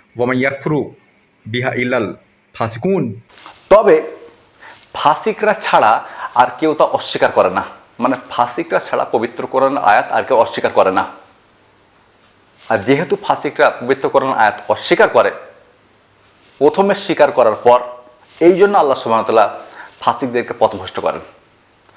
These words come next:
Speaker 2: সূরা বাকারার, আহ, ছাব্বিশ নম্বর আয়াতের শেষ অংশটা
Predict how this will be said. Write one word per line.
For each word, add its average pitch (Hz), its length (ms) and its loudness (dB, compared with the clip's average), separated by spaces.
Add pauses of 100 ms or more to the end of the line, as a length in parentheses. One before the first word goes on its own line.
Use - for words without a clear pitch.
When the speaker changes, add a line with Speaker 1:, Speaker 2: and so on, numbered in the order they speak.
(400)
Speaker 2:
সূরা 160 160 4
বাকারার, 147 640 2 (280)
আহ, 92 580 4 (1300)
ছাব্বিশ 170 400 -2
নম্বর 180 200 4
আয়াতের 160 260 2
শেষ 202 400 0
অংশটা 139 440 2